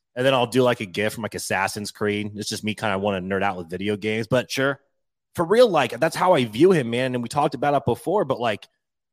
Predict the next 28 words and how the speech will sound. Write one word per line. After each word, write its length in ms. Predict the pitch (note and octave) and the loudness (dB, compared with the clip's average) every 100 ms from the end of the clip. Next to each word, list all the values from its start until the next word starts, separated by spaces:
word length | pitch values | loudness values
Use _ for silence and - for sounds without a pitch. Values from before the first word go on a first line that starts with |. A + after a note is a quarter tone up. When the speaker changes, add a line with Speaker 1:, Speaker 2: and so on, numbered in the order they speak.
| _ _ | _ _
Speaker 1:
he's 240 | - F3 C3 | -4 -4 -2
not 340 | C#3+ D#3+ C3 | 0 0 2
really 240 | D3 D3+ C3+ | 4 4 4
vocal. 500 | G#2+ A#2+ A#2+ F#2+ E2 | 4 2 2 -2 -2
Maybe 320 | B2 E3 F3 | 0 0 0
inside 280 | F3 - D3 | -2 0 -2
the 80 | B2 | 0
locker 380 | A#2 B2 - | 0 0 0
room, 400 | C3 C3+ C3+ C3+ A#2+ | 0 0 0 -4 -2
we 120 | B2 | 2
will 220 | B2+ A#2 | 2 2
never 280 | A#2 A#2 A#2 | -2 -2 -2
really 300 | A2 A#2 G#2+ | -2 -2 -2
know 320 | G2+ G2+ G#2+ | -2 -2 0
if 100 | G#2 | -2
that's 260 | G#2 G2 - | -4 -8 -10
the 100 | G2 | -16
case. 340 | - G2 A2+ | -10 -6 -6
But 140 | - G#2+ | -4 -4
in 80 | A#2 | -2
front 220 | D3 D3+ | -2 0
of 80 | C3+ | 0
a 60 | |
mic, 280 | A2+ A2+ C3+ | -2 -2 -2
he's 120 | A#2+ | -6
kind 200 | - A2+ | -4 -4
of 100 | A2+ | -2
a, 80 | B2 | -4